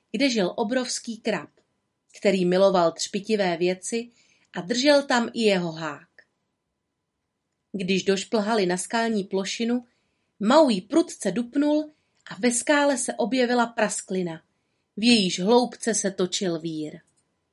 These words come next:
Za válečného pokřiku se Maui vrhl do propasti. Vajana se vyděsila. Otvor se však začal pomalu zavírat a tak skočila.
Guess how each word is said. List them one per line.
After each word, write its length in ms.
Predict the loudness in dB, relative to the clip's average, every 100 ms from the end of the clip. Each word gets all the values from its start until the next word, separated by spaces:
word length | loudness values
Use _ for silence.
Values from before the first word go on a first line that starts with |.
| _ _ _ _ _ _ _ _ -2
Za 200 | 2 4
válečného 840 | 6 8 8 8 4 2 2 2
pokřiku 520 | 2 0 0 -4 -2
se 200 | -2 0
Maui 440 | 4 6 6 2 2
vrhl 340 | 2 4 4
do 120 | 2
propasti. 720 | 0 -2 -2 -4 -6 -10 -12 -14 _ _ _ _ _ _ _ _ _ _ _ -4
Vajana 540 | 4 6 6 6 4
se 160 | 0 0
vyděsila. 640 | 0 0 -2 -4 -6 -6 -14 _ _ _ _ _ _ _ _ _
Otvor 420 | -2 0 0 0
se 160 | 2 0
však 280 | 2 0 2
začal 400 | 2 4 4 4
pomalu 400 | 2 2 2 2
zavírat 560 | 0 0 -2 -2 -4 -8 _ _ _ -6
a 100 | -2
tak 220 | -2 -2
skočila. 600 | -4 -4 -4 -6 -6 -10